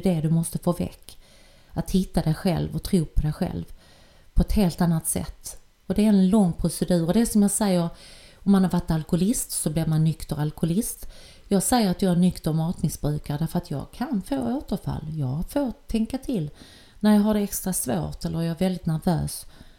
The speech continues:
så kommer jag ihåg och jag måste tänka på det, för annars kommer jag lätt in i det där igen.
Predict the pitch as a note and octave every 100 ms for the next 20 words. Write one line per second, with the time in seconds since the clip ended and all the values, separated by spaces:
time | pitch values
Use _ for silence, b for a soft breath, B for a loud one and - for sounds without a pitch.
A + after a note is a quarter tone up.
0 | b - - - E3+ D#3 E3+ D#3 C3+ F3+
1 | A#3 F3 D#3+ E3+ - - D#3+ E3+ E3 -
2 | D3+ - D3+ F3 E3 - A3+ D#4 C4+ B3
3 | - G#3 E3 D#3 F3 F#3+ E3+ E3+ D3+